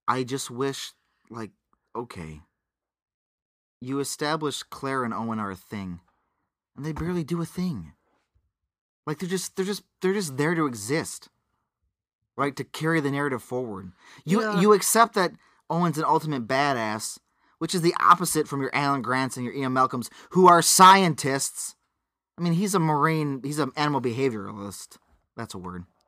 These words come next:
Speaker 1: You know what I mean? Like, he's trained dolphins and shit in the past. Like, that's his
Speaker 2: Right.
Speaker 1: backstory. So he trains the raptors. But then they don't do a thing.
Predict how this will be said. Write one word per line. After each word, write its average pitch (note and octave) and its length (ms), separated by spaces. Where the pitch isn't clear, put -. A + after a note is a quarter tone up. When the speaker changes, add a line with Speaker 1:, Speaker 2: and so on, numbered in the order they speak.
Speaker 1:
You B2 80
know A#2+ 60
what A#2+ 60
I A2+ 40
mean? B2 180
Like, A2+ 140
he's B2+ 140
trained B2 220
dolphins B2 380
and A2+ 100
shit B2+ 120
in A#2 60
the A2+ 60
past. A#2 480
Like, A#2+ 100
that's D#3 180
his A2+ 100
Speaker 2:
Right. C3+ 200
Speaker 1:
backstory. A2 440
So - 120
he - 20
trains A#2 280
the G#2 60
raptors. G#2+ 560
But D#3+ 180
then F3+ 100
they F#3 80
don't F3+ 160
do F3 140
a E3+ 40
thing. D#3 460